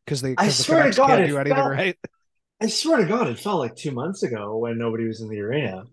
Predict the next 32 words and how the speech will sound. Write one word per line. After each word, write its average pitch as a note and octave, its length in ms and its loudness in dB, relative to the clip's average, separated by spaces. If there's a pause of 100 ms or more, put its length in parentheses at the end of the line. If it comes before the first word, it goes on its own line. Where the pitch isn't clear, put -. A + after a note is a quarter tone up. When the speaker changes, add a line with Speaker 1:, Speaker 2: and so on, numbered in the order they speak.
(160)
Speaker 1:
Yeah, D#3+ 240 -2
Speaker 2:
Like, B2 160 4
Speaker 1:
totally. C3 260 2
Speaker 2:
wh-, B2+ 40 -4
while C3 180 8
they C3 100 6
were B2 120 4
constructing, C3+ 420 0
I A#2+ 140 2
swear C#3+ 280 -2
to C3 60 0
God, C3 140 2
it G2 200 -6
fell. A#2+ 360 -2 (380)
Um, G#2+ 560 -10
Speaker 1:
Yeah, B2 200 -2
Speaker 2:
and B2 120 -2
the, B2 80 2
Speaker 1:
totally. C3 120 0
Speaker 2:
and B2 100 -4
the B2 80 4
other, C3+ 360 2 (400)
the, A#2+ 380 2 (160)
the, C3+ 400 6
what C3 100 0
I B2+ 40 4
was B2 100 0
gonna B2 140 0
say B2+ 160 -2
is, G#2 220 -4
uh, G2+ 240 -2 (840)
well, E3+ 300 4